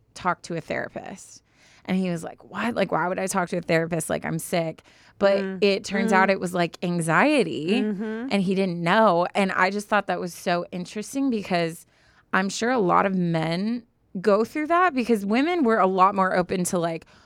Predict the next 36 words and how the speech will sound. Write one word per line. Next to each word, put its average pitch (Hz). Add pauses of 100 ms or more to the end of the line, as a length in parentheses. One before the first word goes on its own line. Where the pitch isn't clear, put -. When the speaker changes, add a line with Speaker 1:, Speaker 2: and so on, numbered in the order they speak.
Speaker 1:
what 196
anxiety 180
is 180
in 170
therapy 165
and 165
stuff 170
like 165
that, 156
and 185
our 175
Speaker 2:
Yes. 175
Speaker 1:
emotions. 180
We're 190
just 180
so -
much 208
more 175
in 165
touch, 202
Speaker 2:
Mm-hmm. 196
Speaker 1:
which 226
is 202
why 185
I 233
think 196
the 170
suicide 220
rate 160
is 175
so 175
high 175
for 175
men 160
because 196
Speaker 2:
Mm-hmm. 196